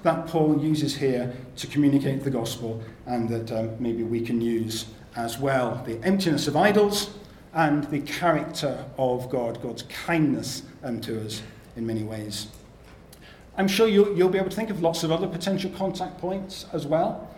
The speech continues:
Um, we could think maybe of the search for love and community that, uh, many of us have, uh, or maybe the desire for something transcendent, something beyond ourselves that is placed there by God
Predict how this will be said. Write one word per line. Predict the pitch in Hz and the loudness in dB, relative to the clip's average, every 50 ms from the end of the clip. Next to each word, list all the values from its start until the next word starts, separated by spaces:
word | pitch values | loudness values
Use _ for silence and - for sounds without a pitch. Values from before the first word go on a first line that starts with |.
| - - - - - | -20 -20 -20 -6 2
Um, | 156 156 156 151 151 151 151 - - - - | 6 8 8 8 8 6 4 2 -2 -4 0
we | 160 170 | 2 4
could | 151 170 165 - | 4 4 2 2
think | - 190 180 175 175 165 | 4 4 4 4 4 4
maybe | 170 170 160 165 175 185 196 | 6 6 6 6 6 6 6
of | 190 180 - - - - 160 | 4 2 0 -2 -4 0 2
the | 156 147 147 143 - - - - | 2 2 2 0 -2 -6 -8 -8
search | - - - - 185 185 185 - | -8 -4 0 2 2 2 0 -2
for | - - 160 147 | -2 -2 0 2
love | 139 139 143 147 160 175 190 202 196 - - - - - | 2 4 4 6 6 6 6 4 2 0 -4 -10 -2 0
and | 156 156 151 151 151 151 - - - - - | 2 4 4 4 4 2 0 -4 -8 -10 -2
community | - 175 170 175 180 196 202 196 - - 285 269 - - - - - - - | 0 2 2 4 4 4 4 2 2 -2 -4 -6 -6 -8 -12 -16 -18 -12 -8
that, | - 175 165 175 - 180 | -6 -6 -6 -4 -2 0
uh, | 175 175 175 170 160 | 0 0 0 -2 -4
many | 151 170 170 175 175 | -4 -2 0 2 2
of | 170 160 | 2 2
us | 170 175 170 - | 2 0 0 -2
have, | 175 185 208 247 - - - - - - - - - - - | -2 -4 -4 -4 -6 -10 -14 -18 -20 -20 -20 -20 -20 -16 -6
uh, | 160 147 143 143 143 139 - | -2 0 2 2 2 2 2
or | 180 | 4
maybe | 196 202 202 196 175 | 6 8 8 8 8
the | 185 170 | 6 6
desire | - 190 180 - - 185 190 202 196 175 | 4 4 4 6 6 6 8 8 6 4
for | - - | 2 0
something | - - 196 185 185 175 175 165 170 - - | -2 0 2 2 4 4 4 4 2 -2 -6
transcendent, | - - 190 196 190 185 - - - 202 226 233 190 147 131 127 - | -4 0 0 2 2 2 0 0 2 4 4 4 4 2 0 -2 -2
something | - 175 160 156 180 156 143 | -2 -2 0 0 0 0 4
beyond | 160 156 160 165 175 180 185 185 180 180 | 4 6 6 6 6 6 4 4 2 0
ourselves | 180 - 175 170 170 170 175 - - 208 208 190 156 131 - - - - - - - - - - - | -2 0 2 2 2 2 0 0 0 0 2 2 0 0 -4 -6 -8 -10 -12 -14 -18 -20 -20 -10 -2
that | - 165 156 - 165 | 0 0 0 0 -2
is | 147 - | -6 -6
placed | - - - 185 190 185 - - - | -8 -6 -2 0 0 0 0 -2 -2
there | 180 170 170 165 | 0 0 0 2
by | 160 156 151 151 | 2 2 2 2
God | 143 147 131 131 123 113 113 110 - | 2 2 0 -2 -2 -2 -4 -8 -10